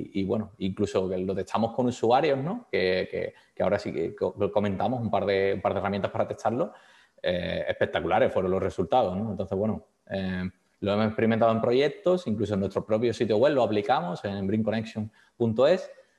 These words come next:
y hemos experimentado un, un, una mejora en la conversión espectacular.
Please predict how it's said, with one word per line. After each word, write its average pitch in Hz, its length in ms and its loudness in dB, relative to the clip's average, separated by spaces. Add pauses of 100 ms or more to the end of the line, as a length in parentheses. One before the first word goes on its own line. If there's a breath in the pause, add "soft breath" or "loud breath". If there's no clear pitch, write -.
(340 loud breath)
y 95 120 4
hemos 98 200 2
experimentado 107 500 2
un, 113 320 -2
un, 113 260 0
una 117 140 4
mejora 120 260 2
en 92 40 4
la 95 80 4
conversión 104 560 -2
espectacular. 101 760 -2